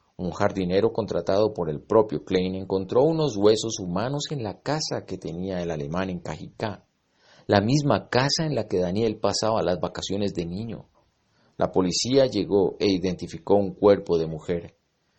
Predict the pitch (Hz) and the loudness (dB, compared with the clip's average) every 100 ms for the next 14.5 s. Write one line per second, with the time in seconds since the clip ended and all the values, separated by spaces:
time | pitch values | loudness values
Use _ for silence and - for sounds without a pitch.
0 | _ _ 98 92 - 87 98 104 87 85 | _ _ 2 2 2 2 6 6 6 -2
1 | - 104 98 90 - 95 92 107 101 107 | -2 -2 -2 -6 -2 -2 -2 -4 0 0
2 | 117 117 101 87 90 87 95 90 90 82 | 0 -2 -6 -4 -4 -2 -2 -2 -2 -2
3 | 85 76 80 85 80 - - - - - | -2 -2 -4 -4 -6 -8 -10 -12 -14 -16
4 | - 80 - 98 87 - - _ _ - | -8 -6 0 0 0 -4 -16 _ _ -14
5 | 73 80 98 117 113 107 98 85 80 57 | -6 -2 2 4 2 2 -2 -4 -10 -12
6 | - _ _ _ _ _ _ _ _ - | -16 _ _ _ _ _ _ _ _ -4
7 | 90 101 92 90 101 104 85 95 90 85 | 2 2 4 2 2 2 -2 -4 -4 0
8 | 98 95 95 92 87 78 - 98 95 87 | 4 4 2 -2 0 0 0 -2 2 0
9 | 82 87 90 92 98 90 82 67 - 101 | 2 0 2 0 0 0 0 -4 -2 0
10 | 113 90 78 73 73 82 87 - 85 95 | 0 -4 -8 -8 -6 -4 -4 -6 -6 -6
11 | 90 71 - _ _ _ _ _ _ 107 | -6 -10 -16 _ _ _ _ _ _ 2
12 | 110 107 - 101 - 113 113 104 92 104 | 6 6 4 0 4 2 4 -2 2 2
13 | 104 - 120 143 - 127 90 82 85 98 | 2 2 0 0 -8 -8 -4 -2 -2 -2
14 | 98 78 87 73 | -2 0 0 0